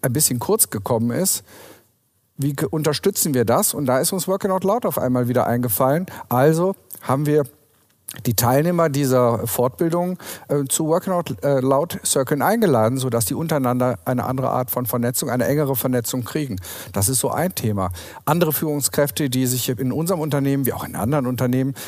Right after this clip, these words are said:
äh, ja ständig Sorge darum gemacht haben in den letzten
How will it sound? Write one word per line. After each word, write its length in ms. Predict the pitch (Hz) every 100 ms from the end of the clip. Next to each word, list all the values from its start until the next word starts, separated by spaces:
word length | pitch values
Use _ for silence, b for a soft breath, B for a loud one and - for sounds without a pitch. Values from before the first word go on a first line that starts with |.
| B B B
äh, 160 | 135 131
ja 240 | 127 120 101 - _ -
ständig 480 | - 147 165 - - _
Sorge 380 | 120 120 160 180
darum 320 | 151 123 135
gemacht 380 | 127 123 113 -
haben 180 | 127 127
in 80 | 123
den 100 | 117
letzten 520 | 123 - - 113